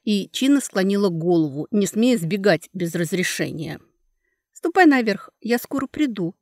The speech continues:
шикнула я, но поздно. Дракон обернулся резко, как почуявший добычу охотник.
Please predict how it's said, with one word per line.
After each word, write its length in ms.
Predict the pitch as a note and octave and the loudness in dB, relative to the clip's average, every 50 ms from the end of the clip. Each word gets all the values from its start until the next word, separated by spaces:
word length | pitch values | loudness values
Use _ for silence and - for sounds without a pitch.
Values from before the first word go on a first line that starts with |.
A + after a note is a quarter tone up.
| _ _ _ | _ _ _
шикнула 460 | _ - - F#3 - F#3 F#3 F#3 F#3+ G3 | _ -6 -4 -4 0 2 2 4 4 2
я, 280 | F#3 E3+ E3 D3+ - - | 2 2 0 -2 -4 -4
но 260 | - F#3+ G3+ A3 A3 - - _ _ | -4 -2 0 0 0 -2 -4 _ _
поздно. 500 | - F4 E4+ D#4 - - D#3+ D3+ E3 A#3+ - _ _ _ _ _ _ _ | 2 2 2 2 0 -4 -6 -8 -8 -10 -16 _ _ _ _ _ _ _
Дракон 440 | - E3+ A3+ A#3+ B3 - F#4 F4 D#4 - | -2 2 4 4 4 6 4 4 4 2
обернулся 680 | - G3 F#3+ A3 G#3+ G#3+ - D4+ C#4+ - - - B3 - - | -2 0 0 0 2 4 4 2 2 2 -2 -2 -4 -2 -2
резко, 580 | - F#3+ F#3 F3 F3+ - - - - - - - _ - - _ _ - | -4 0 2 2 2 0 -4 -10 -12 -14 -14 -14 _ -20 -20 _ _ -6
как 220 | F#3+ F3+ - _ | -6 -6 -6 _
почуявший 580 | - F#3 F3 - - C4 C#4 B3 - - - F#3 | -4 -4 -2 -2 -2 -2 -2 -2 -2 -2 -4 -2
добычу 440 | E3+ F3 E3+ E3+ G#3 G3+ - G#3 | 0 0 0 0 -2 -4 -2 -4
охотник. 600 | G#3+ A3 - - G3+ F3+ - - D#3+ - - - | -4 -4 -4 -6 -6 -6 -6 -8 -10 -10 -12 -18